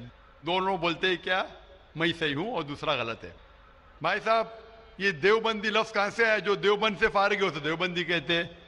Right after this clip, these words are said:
जो बरेली एक जगह है, बरेली से फारिग होते तो बरेली कहते हैं। कौन सही है? वो मुसलमान सही है जो कुरान पे अमल करता है,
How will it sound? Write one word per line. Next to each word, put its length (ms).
जो 120
बरेली 400
एक 80
जगह 260
है, 180
बरेली 380
से 100
फारिग 300
होते 280
तो 120
बरेली 300
कहते 280
हैं। 100
कौन 240
सही 260
है? 160
वो 240
मुसलमान 600
सही 260
है 180
जो 140
कुरान 320
पे 80
अमल 220
करता 280
है, 80